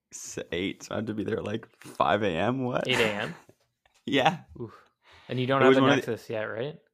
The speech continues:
Speaker 1: I know, I don't. I applied. I have the
Speaker 2: Okay.
Speaker 1: application process started now finally, but, um, no Nexus.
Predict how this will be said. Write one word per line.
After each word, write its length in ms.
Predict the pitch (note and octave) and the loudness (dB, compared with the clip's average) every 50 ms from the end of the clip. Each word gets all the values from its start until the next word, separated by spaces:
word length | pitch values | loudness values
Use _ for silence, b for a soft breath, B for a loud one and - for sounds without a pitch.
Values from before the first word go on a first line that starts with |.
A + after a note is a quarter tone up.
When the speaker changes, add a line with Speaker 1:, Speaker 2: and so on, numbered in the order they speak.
| _ _ - | _ _ -2
Speaker 1:
I 140 | G#2+ A2 | 0 2
know, 180 | A2+ A2+ G#2+ - - - | 2 2 0 -2 -2 -4
I 120 | F#2 G#2 | -2 -2
don't. 280 | G2+ G#2+ G#2+ G#2 - - | 0 2 2 2 4 6
I 100 | A2 A#2 | 6 6
applied. 400 | A#2 A#2+ A#2 G#2 F#2+ F#2 E2 D2+ | 6 8 6 6 6 6 4 2
I 80 | D#2+ | 0
have 200 | G#2 G#2+ G#2 G2+ A2 | 0 0 -2 0 0
the 100 | G#2 F#2+ | -2 0
Speaker 2:
Okay. 40 | - | 0
Speaker 1:
application 960 | E2+ D#2+ - - - - - - - - G#2 - D#2+ B1+ - - - - - - - | 0 -2 -2 -4 -14 -10 -10 -8 -6 -6 -6 -6 -8 -8 -8 -10 -12 -14 -16 -14 -10
process 340 | F2+ D#2+ E2+ - - - - | -10 -10 -10 -10 -12 -14 -12
started 300 | - - G#2 A2 A#2 A2+ | -10 -10 -8 -8 -8 -6
now 140 | B2 B2 B2 | -8 -8 -8
finally, 400 | B2 B2+ C3 C3 C#3+ D#3+ E3 D#3 - | -8 -8 -8 -8 -10 -12 -12 -10 -6
but, 120 | G#2+ G#2 G#2 | -6 -4 -4
um, 340 | G2+ G2+ - - - A#2+ - _ _ _ - - | -4 -4 -6 -8 -12 -14 -18 _ _ _ -14 -6
no 140 | G#2+ A2+ A#2 | -2 0 2
Nexus. 560 | A#2+ A2+ A2 - - A2 G#2+ - - - - | 2 0 0 -2 -4 -6 -4 -6 -10 -14 -16